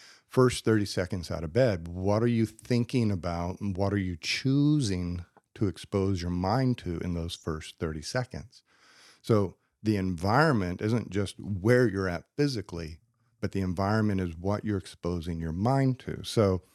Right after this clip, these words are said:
if you wanna change how you think, you have to change your environment. Therapy is an environment. Church is an environment. Uh,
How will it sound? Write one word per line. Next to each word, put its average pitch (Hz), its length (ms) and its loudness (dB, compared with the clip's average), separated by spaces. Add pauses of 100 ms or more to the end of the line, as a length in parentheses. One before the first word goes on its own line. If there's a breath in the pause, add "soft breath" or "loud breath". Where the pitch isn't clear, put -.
(380 loud breath)
if 101 160 -2
you 107 100 2
wanna 110 320 4
change 113 440 -2
how 90 120 -6
you 85 200 -4
think, 127 540 -2 (160)
you 101 120 -4
have - 400 -6
to - 100 -6
change 82 420 -6
your 85 140 -2
environment. 87 720 -2 (320)
Therapy 113 540 4 (160)
is 87 120 -4
an 87 100 2
environment. 85 680 -2
Church 110 460 2
is 82 140 -4
an 80 100 -4
environment. 82 600 -2 (520 soft breath)
Uh, 78 140 -4